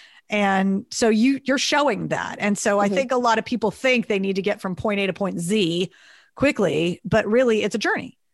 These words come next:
Speaker 1: And that's, that's what you've been on.
Speaker 2: Right. I mean, I,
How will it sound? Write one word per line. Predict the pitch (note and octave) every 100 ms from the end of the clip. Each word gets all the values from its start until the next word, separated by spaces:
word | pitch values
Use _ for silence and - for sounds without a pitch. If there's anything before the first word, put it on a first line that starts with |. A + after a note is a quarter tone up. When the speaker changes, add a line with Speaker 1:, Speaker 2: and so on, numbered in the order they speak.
| _ _ -
Speaker 1:
And | G#3+
that's, | G#3 G#3+ -
that's | A3 G#3 -
what | G#3+
you've | A3+
been | G3+ C4+
on. | - - - _ _ _ _ _ _ _ _ _ _ _ _ _ _ _ _ _
Speaker 2:
Right. | - B3+
I | -
mean, | A#3
I, | A3+ C4